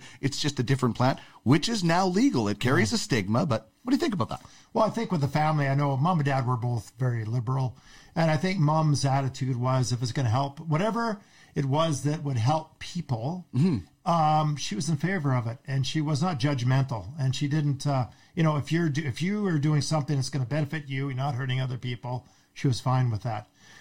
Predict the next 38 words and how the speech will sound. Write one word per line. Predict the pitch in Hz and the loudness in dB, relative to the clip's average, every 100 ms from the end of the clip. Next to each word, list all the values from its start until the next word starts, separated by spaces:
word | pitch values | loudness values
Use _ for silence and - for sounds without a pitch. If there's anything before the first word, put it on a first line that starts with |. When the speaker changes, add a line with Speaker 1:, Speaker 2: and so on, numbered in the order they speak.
| - | -6
Speaker 2:
So | - 165 151 | -2 0 0
there, | 139 151 165 | 2 0 0
there | 147 151 | 0 2
was | 143 113 | 2 2
that. | 135 147 | 0 0
But | - 165 | -2 0
I | |
have | 160 202 220 | 2 0 -2
to | 208 | -4
say | - - 156 147 143 - - - | -4 -4 0 0 -2 -12 -20 0
that | 151 143 | 0 2
there | 151 | 2
was | 139 156 151 | 2 2 0
the | 180 | -2
concern | 196 196 - 131 131 131 | 0 -2 0 0 0 0
from | 139 135 131 123 - _ _ | 0 2 2 0 -6 _ _
family | 131 120 151 175 | 0 0 0 0
members | 131 127 135 151 127 | 0 0 -2 -2 -2
about, | 131 143 147 - | -2 -2 -4 -8
"Wow, | 127 185 110 95 - - - _ _ _ - 139 _ | -2 -2 -2 -8 -18 -20 -20 _ _ _ -16 -16 _
Jim | - 151 143 | 0 4 4
Hole, | 139 165 151 | 4 2 2
Hole's | 123 160 131 | 2 0 0
Greenhouses, | 135 135 127 143 127 123 | 0 2 4 2 0 -2
family | 156 156 151 | 2 4 4
Speaker 1:
Right. | 143 139 | 2 0
Speaker 2:
reputation. | 139 127 143 143 - 143 - - - - - | -2 -2 0 0 -2 -4 -6 -20 -20 -20 -8
Would | 123 131 190 | 4 4 4
that | 165 160 156 - - | 2 4 4 0 -18
create | - 139 135 135 | -6 0 0 0
some | 139 | -2
problems?" | 139 220 214 143 113 | 0 0 0 -2 -2
My | 135 | 0
brother | 139 151 185 170 151 | 0 0 0 0 0
was | 139 139 131 | 0 0 -2
kind | - 151 | -2 -2
of, | 123 | -2
"Boy, | - | -10